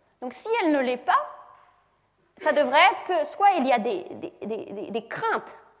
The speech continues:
par exemple, sur l'imagi-, une méfiance très, très forte ou une crainte psychologique très forte. C'est pour ça qu'on,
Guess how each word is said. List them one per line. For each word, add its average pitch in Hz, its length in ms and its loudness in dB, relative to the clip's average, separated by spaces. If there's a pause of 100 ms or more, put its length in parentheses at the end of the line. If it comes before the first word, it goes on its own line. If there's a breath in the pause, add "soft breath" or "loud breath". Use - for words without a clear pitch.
(280)
par 220 140 -4
exemple, 226 680 -2
sur 214 180 -6
l'imagi-, 214 340 -8
une 226 180 -6
méfiance 339 560 -2
très, - 160 -4
très 269 180 -8
forte - 420 -8 (260 loud breath)
ou 262 120 0
une 269 180 -2
crainte 381 340 0
psychologique 240 520 -6
très - 180 -10
forte. 403 260 -6
C'est 233 120 -12
pour 240 140 -10
ça 339 120 -2
qu'on, 247 260 -6